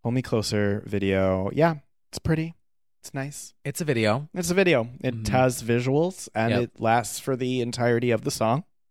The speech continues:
Speaker 1: from beginning to end. There it is. <laughs>
Speaker 2: Yeah. I feel like this is the end of the Hold Me Closer era already.
Speaker 1: Yeah, I think this is it.
Speaker 2: And that's okay.
Speaker 1: Oh, you know what? It's not. There are remixes coming.
Speaker 2: Oh.
Speaker 1: Yes.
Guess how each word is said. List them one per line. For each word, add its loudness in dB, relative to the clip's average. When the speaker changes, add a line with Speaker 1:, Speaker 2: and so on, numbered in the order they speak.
Speaker 1:
from 0
beginning 4
to -2
end. 0
There -2
it 0
is. -2
<laughs> 0
Speaker 2:
Yeah. 4
I 6
feel 8
like 6
this -2
is -2
the 2
end 2
of 0
the 0
Hold 0
Me -2
Closer -4
era 2
already. 2
Speaker 1:
Yeah, 6
I -4
think 0
this -4
is -2
it. 4
Speaker 2:
And -4
that's -2
okay. -2
Speaker 1:
Oh, 10
you 4
know 6
what? 4
It's -2
not. -2
There 4
are 4
remixes -4
coming. -12
Speaker 2:
Oh. -4
Speaker 1:
Yes. -4